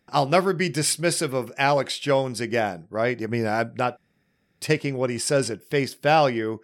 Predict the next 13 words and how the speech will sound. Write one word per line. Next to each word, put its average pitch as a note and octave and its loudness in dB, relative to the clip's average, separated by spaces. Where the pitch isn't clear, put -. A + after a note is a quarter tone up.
but B2 2
it'd B2+ 0
be C#3 4
interesting E3 2
to C#3+ 2
compare D3 2
his C#3+ 0
veracity C3+ 2
record A#2 -2
with G#2+ -6
C C3+ -2
N A2 -2
N's. G2 -6